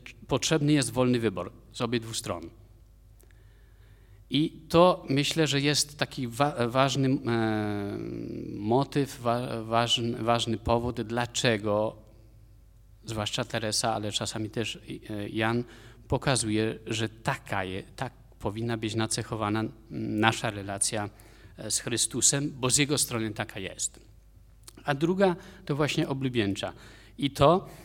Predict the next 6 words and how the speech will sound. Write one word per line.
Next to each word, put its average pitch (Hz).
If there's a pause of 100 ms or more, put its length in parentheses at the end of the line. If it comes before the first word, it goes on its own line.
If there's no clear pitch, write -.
(180)
e, - (140)
z 110 (160)
zupełnie 127
innego 147
powodu, 120
który 120